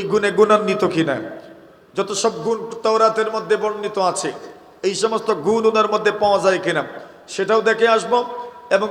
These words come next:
উনি কেমন মানুষ সেটা বুঝে আসব। আল্লাহ তাআলা ওনাকেও নিয়ে আসলেন। আব্দুল্লাহ ইবনে সালাম বলেন, মোহাম্মদুর রসুলের চেহারাটা যখন আমি দেখেছি, চেহারাটা দেখা মাত্রই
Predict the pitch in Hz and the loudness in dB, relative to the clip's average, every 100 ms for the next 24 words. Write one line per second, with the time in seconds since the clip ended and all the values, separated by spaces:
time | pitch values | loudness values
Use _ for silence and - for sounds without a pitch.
0 | 196 208 - 208 214 208 208 190 151 - | -4 -4 -2 0 0 -2 0 0 -2 -6
1 | - - - - 196 175 196 185 175 156 | -14 -20 -14 -8 -4 0 0 2 2 0
2 | 127 143 - - - - - - - - | 0 0 -2 -8 -14 -18 -20 -20 -18 -4
3 | 170 180 180 151 170 170 165 139 - - | 0 2 2 2 4 4 4 2 -4 -10
4 | - - - - - 185 196 196 190 175 | -14 -20 -20 -18 -8 -4 -2 0 -2 -2
5 | 196 180 151 160 151 - - - - - | 0 0 -2 -4 -4 -6 -14 -18 -20 -6
6 | 160 - 202 196 196 160 185 175 170 - | -6 0 0 2 0 2 -2 -4 -6 -2
7 | 180 185 170 175 170 156 - - - - | 0 -2 2 2 2 -2 -10 -16 -20 -20
8 | - 175 208 208 208 196 165 190 - 202 | -6 -2 -2 -2 -2 -2 -2 -4 -2 -2
9 | 180 - 190 185 202 196 175 175 180 175 | -2 -2 2 2 2 -2 -2 0 0 0
10 | 165 151 165 196 196 254 214 165 - - | -2 0 0 0 -2 -2 -4 -8 -18 -20
11 | - - 190 180 190 185 147 170 180 202 | -20 -4 2 4 4 2 2 0 2 0
12 | 196 - 190 | 0 -2 -2